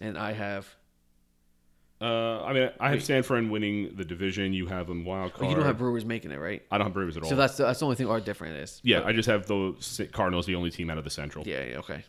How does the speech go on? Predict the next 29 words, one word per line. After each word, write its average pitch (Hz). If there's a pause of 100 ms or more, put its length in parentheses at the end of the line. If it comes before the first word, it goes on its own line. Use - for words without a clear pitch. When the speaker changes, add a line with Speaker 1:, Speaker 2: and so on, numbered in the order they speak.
(480)
Speaker 2:
Uh, 98
Damien 123
has 107
Atlanta, 107
Milwaukee, 95
Dodgers 92
as 85
his 80
division 90
winners. 78
Speaker 1:
Uh-huh. 95 (600)
Speaker 2:
Mets, 101
Phillies, 90
San 85
Diego 80 (400)
as 85
his 85
Speaker 1:
Oh, 80
Speaker 2:
wild 73
Speaker 1:
wow. 65
Speaker 2:
card. -
Speaker 1:
He's 110
completely 95
different 80
than 76
us. - (200)
Speaker 2:
Uh, 78 (200)
yeah. 92
Speaker 1:
I -